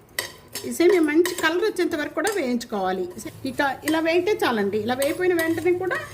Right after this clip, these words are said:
ఒక బౌల్‌లో వేసేసుకుందాము. నేను ఇక్కడ జీడిపప్పులు, కిస్మిస్ తీసుకున్నాను. ఇవి మంచి కలర్ వచ్చేంత వరకు కూడా వేయించేసుకుందాము. ఇలా వేయిపోతే చాలండి. ఇలా వేయిపోయిన వెంటనే కూడా ఈ ప్యాన్ తీసేసి సైడ్ పెట్టేసుకుందాము.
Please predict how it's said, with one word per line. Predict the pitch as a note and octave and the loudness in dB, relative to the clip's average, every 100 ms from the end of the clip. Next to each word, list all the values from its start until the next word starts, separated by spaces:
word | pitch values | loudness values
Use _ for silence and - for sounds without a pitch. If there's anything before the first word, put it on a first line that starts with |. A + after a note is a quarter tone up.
| - - - - B3 | -14 -16 -16 -12 -10
ఒక | B3 B3+ A#3+ - - - - A#3 | -6 -4 -6 -8 -16 -20 -16 -4
బౌల్‌లో | B3 C#4+ D4 G#3+ | -2 0 -2 -4
వేసేసుకుందాము. | - F3 - F#3+ G#3 A3+ C5 C#5 - - - - - - - - - - - - - - G3+ G#3 | -6 -10 -8 -8 -4 -2 -2 -4 -12 -18 -20 -20 -20 -12 -12 -12 -16 -12 -6 -4 -2 0 0 0
నేను | A#3 A#3+ | 0 0
ఇక్కడ | A#3+ G3+ G#3 A3+ - | -2 -4 -4 -6 -2
జీడిపప్పులు, | A#3+ B3 A3+ A#3+ B3+ A#4+ - | -2 0 -4 -2 0 0 -2
కిస్మిస్ | G#3+ C4 B3 - | -6 -6 -8 -8
తీసుకున్నాను. | G3 - G3 F3 F4+ - - - - - - - - - - - | -8 -8 -8 -2 -2 -4 -14 -20 -20 -20 -20 -20 -20 -20 -20 -14
ఇవి | A3 G#3+ | -8 -4
మంచి | A3+ - | -4 -2
కలర్ | A3+ A3+ A3 | -2 -2 -2
వచ్చేంత | A3 G#3+ G#3+ | -2 -2 -6
వరకు | G#3+ A#3 | -4 -4
కూడా | E4 C4+ | -2 0
వేయించేసుకుందాము. | G3 - E3+ - F3+ F3 A3+ | 0 -2 -6 -10 -10 -6 -2
ఇలా | D4+ D#4+ D#4+ | 0 0 0
వేయిపోతే | D#4+ D#4+ E4+ A4 A4 | 0 0 0 0 0
చాలండి. | A#3+ G#3 A3+ F4+ G4 | 0 0 0 0 2
ఇలా | C#4 | 0
వేయిపోయిన | D4+ G4+ G#4+ G#4 F4+ | 2 0 4 4 6
వెంటనే | F4 G4 G4 F#4+ | 4 2 -2 -2
కూడా | B4+ A4 | -2 -2
ఈ | - | -2
ప్యాన్ | D4+ F4+ F4+ | 0 2 2
తీసేసి | E4+ F#4 F#4 C5 | -2 -4 -4 -2
సైడ్ | G4+ E4 E4 | 0 0 0
పెట్టేసుకుందాము. | G#3+ G3 - G3 F#3+ A3 | -4 -6 -8 -8 -4 -4